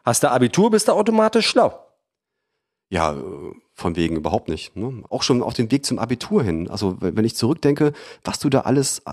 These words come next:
Speaker 2: alles, alles, alles wissen musstest. Ich meine, Wahrscheinlichkeitsrechnungen so in, in der Mathematik verstehe ich ja grad noch so, aber da waren so Sachen am Werk, so Matrizen und ähnliches oder, also, also so, so ganz, ganz wildes Zeug, wo ich mir denke,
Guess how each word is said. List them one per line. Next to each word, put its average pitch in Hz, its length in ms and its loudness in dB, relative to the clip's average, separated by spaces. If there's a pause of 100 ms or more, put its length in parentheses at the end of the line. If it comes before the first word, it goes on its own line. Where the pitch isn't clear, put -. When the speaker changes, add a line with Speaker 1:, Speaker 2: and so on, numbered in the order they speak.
(160)
Speaker 2:
alles, 113 280 -4
alles, 110 300 -2
alles 107 320 -4
wissen 165 260 2
musstest. 95 440 0
Ich - 100 -8
meine, 101 400 0
Wahrscheinlichkeitsrechnungen 127 1040 0
so 117 160 -4
in, 110 120 2
in - 100 -4
der 107 80 0
Mathematik 110 520 -4
verstehe - 320 -2
ich 165 100 -2
ja 160 80 -2
grad 147 240 -4
noch 147 100 -4
so, 156 240 -4
aber 110 220 0 (440)
da - 160 -14
waren 123 160 -6
so 117 80 -2
Sachen 127 400 -4
am 117 180 -6
Werk, 120 160 -6
so 117 120 -10
Matrizen 104 720 -4
und 98 120 -2
ähnliches 98 480 -4
oder, 87 300 -8
also, 101 220 -2 (280)
also 110 160 -4
so, 117 220 -6
so 107 140 -6
ganz, 131 240 -2
ganz 120 260 -4
wildes 147 240 -2
Zeug, 147 340 -4
wo 139 60 -4
ich 135 80 -4
mir 131 100 2
denke, 139 300 0